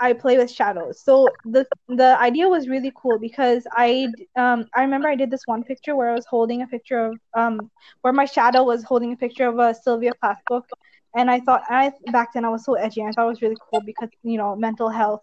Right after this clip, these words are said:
oh my gosh. And, um, I remember, uh, I took that one picture and I left because I was dehydrated within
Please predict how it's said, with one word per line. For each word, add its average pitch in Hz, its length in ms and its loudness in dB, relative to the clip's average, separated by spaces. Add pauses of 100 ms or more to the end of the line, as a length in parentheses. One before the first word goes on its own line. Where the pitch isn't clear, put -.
oh 226 40 -8
my 208 160 -8
gosh. 196 360 -6 (600)
And, 269 380 2 (100)
um, 254 520 2 (1120)
I 285 160 4
remember, 339 380 2
uh, 262 500 4 (100)
I 269 300 2
took 330 220 -6
that 262 180 4
one 262 160 0
picture 302 340 -4
and 262 180 0
I 254 100 4
left 240 340 -2
because 262 260 -6
I 240 100 4
was 233 140 -2
dehydrated 233 760 -4
within 233 380 -4